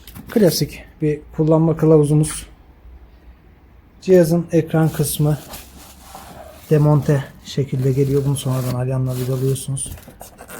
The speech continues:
Şurada bir adaptörümüz mevcut. Burada bir power kablomuz mevcut. Birkaç vidamız var bunun içerisinde. Kurulum yaparken kullanacağımız. Ee, burada John, şey,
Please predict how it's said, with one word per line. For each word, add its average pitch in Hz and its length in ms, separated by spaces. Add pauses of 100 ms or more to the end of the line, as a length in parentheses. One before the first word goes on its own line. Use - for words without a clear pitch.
(420)
Şurada 156 440
bir 143 120 (240)
adaptörümüz 143 600
mevcut. 139 480 (1300)
Burada 147 180
bir 123 200
power 143 300
kablomuz 147 500
mevcut. 139 400 (640)
Birkaç 156 520
vidamız 147 400
var 147 260
bunun 143 120
içerisinde. 139 580 (260)
Kurulum 135 260
yaparken 135 520
kullanacağımız. 135 680 (600)
Ee, 135 340
burada 156 260
John, 147 260 (100)
şey, 135 220